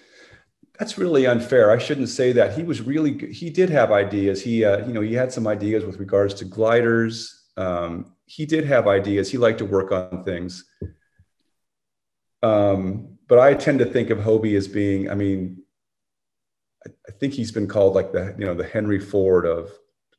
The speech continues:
surfboard manufacturing. He figured out how to make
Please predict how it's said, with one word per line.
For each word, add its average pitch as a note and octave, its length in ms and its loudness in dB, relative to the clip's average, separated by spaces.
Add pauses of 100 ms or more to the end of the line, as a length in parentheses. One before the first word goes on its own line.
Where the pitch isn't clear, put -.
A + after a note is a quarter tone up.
surfboard G2 480 -4
manufacturing. F2+ 640 -4
He A2+ 140 -6
figured A2+ 300 -2
out G2+ 140 2
how G#2 100 -2
to G2 80 0
make G2 340 -4